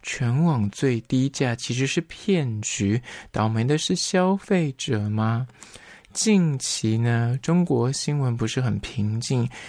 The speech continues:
前有就是他们前国家总理李克强逝世的事情呢，另一个在社群平台上面炒得沸沸扬扬的新闻就是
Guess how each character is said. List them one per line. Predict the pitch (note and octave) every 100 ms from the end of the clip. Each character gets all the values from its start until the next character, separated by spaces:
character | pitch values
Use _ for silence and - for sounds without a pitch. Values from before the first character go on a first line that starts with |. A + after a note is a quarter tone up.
| -
前 | - - C3+ B2 E3+
有 | F#3+ C#3 -
就 | -
是 | C3 C3 B2 A#2+
他 | C3+
们 | C3 B2
前 | - A#2 A#2+
国 | A#2+ A#2
家 | B2+ C3
总 | - A2 A2+
理 | A2
李 | G#2 -
克 | - C3+ A#2+
强 | - - G#2+ A2 B2 - -
逝 | - - - F#3+ C#3
世 | - - D#3
的 | B2+ A2+
事 | - - B2
情 | - - -
呢， | - G#2+ -
另 | F#3 F#3 F3+
一 |
个 | F3+ D3+
在 | D#3+ D3 D3 - - -
社 | - G3
群 | C3+
平 | C3
台 | B2+ C3
上 | C#3
面 | C#3
炒 | C3+ A2
得 | A2
沸 | B2
沸 | C3+ B2+
扬 | A2+ G#2+
扬 | G#2+
的 | G#2+
新 | - C3+ C#3
闻 | B2 G#2
就 | A#2 D3 B2+
是 | - C3